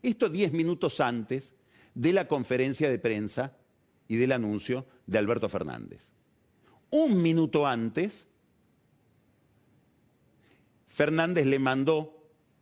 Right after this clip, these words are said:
un WhatsApp, un mensaje por WhatsApp a Larreta diciendo: "Quédate tranquilo, lo vamos a arreglar". Y después hizo el anuncio.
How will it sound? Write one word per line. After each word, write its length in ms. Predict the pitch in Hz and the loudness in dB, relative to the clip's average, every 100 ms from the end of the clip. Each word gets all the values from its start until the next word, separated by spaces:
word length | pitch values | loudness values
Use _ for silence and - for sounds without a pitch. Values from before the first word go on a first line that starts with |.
| _ _ _ - | _ _ _ -2
un 360 | 123 135 139 - _ _ _ | 0 0 -2 -8 _ _ _
WhatsApp, 680 | 110 151 156 151 131 - - | 0 0 2 0 0 -4 -6
un 100 | 110 | -2
mensaje 420 | 107 104 - 120 | -2 0 0 -2
por 160 | 110 120 | -2 0
WhatsApp 480 | 127 - 147 139 - _ _ _ - | 0 0 -2 -2 -10 _ _ _ 0
a 420 | 117 135 - _ _ _ _ | 0 -2 -12 _ _ _ _
Larreta 540 | 135 147 143 143 - 139 | 0 2 2 0 2 2
diciendo: 800 | 135 131 143 120 117 123 127 - _ _ _ - | 0 0 2 2 0 -2 -4 -8 _ _ _ 0
"Quédate 420 | 139 151 160 147 | 2 2 0 0
tranquilo, 680 | 139 135 131 143 147 131 120 | 0 0 0 0 2 2 4
lo 140 | 120 | 4
vamos 340 | 135 143 127 110 | 2 0 -2 0
a 60 | |
arreglar". 500 | 107 104 82 65 - - | 0 0 -2 -6 -8 0
Y 80 | 156 | 0
después 360 | 156 175 - - | 2 -2 -2 -4
hizo 260 | 139 127 | -2 0
el 100 | 110 | 2
anuncio. 500 | 95 73 57 50 - | 0 -4 -10 -16 -20